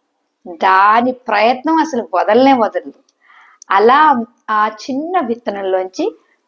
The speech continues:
పెద్ద మొక్క అయ్యాక, చెట్లు అయ్యాక అద్-, అది మనకి చెప్పే సత్యం చాలా బాగుంటుంది. నేను నా ఉద్యోగరీత్యా నేనున్న చోట నుంచి రోజుకు ఒక యాభై కిలోమీటర్లు ప్రయాణం చేయాల్సి వచ్చేది.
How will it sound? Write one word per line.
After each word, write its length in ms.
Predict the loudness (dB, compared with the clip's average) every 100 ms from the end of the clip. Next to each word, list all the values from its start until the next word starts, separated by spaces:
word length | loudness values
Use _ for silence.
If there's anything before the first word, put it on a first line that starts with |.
| _
పెద్ద 300 | -2 0 0
మొక్క 380 | 2 0 -4 0
అయ్యాక, 460 | 2 2 0 -2 -6 _ _ _ _ -2
చెట్లు 260 | 0 4
అయ్యాక 440 | 4 4 2 -2 -6 -10 _ _ -4
అద్-, 280 | -4 -2 -6
అది 160 | -4 -2
మనకి 300 | 0 -2 -2 -4
చెప్పే 280 | 0 0
సత్యం 340 | 2 -2 0 -2
చాలా 360 | -2 -4 -2
బాగుంటుంది. 600 | 0 0 -2 -6 -14 -16 _ _ _ _ _ _ _ _ _
నేను 500 | 2 4 6 4 2 -4 _ _ -2
నా 500 | 2 4 4 2 -2 -2
ఉద్యోగరీత్యా 1040 | 0 0 2 2 2 0 0 2 2 2 -2 _ _ _
నేనున్న 300 | 0 2 4
చోట 340 | 2 2 0 0
నుంచి 440 | -2 -2 0 2 4
రోజుకు 280 | 2 2
ఒక 120 | -4 -2
యాభై 240 | -2 -2
కిలోమీటర్లు 560 | -2 -2 0 -2 -4 -8
ప్రయాణం 460 | -4 -2 0 0
చేయాల్సి 420 | 0 -2 -2 -2
వచ్చేది. 380 | -6 -2 -4 -4